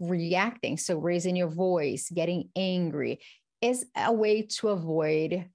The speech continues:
our own discomfort. And so some of us get stuck there,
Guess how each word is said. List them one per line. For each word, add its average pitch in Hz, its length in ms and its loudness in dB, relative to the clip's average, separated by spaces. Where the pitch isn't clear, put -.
our 156 280 2
own 170 220 0
discomfort. - 920 -2
And 190 160 4
so 214 100 6
some 262 240 6
of 302 100 6
us 202 160 4
get 170 140 0
stuck - 280 -2
there, - 340 4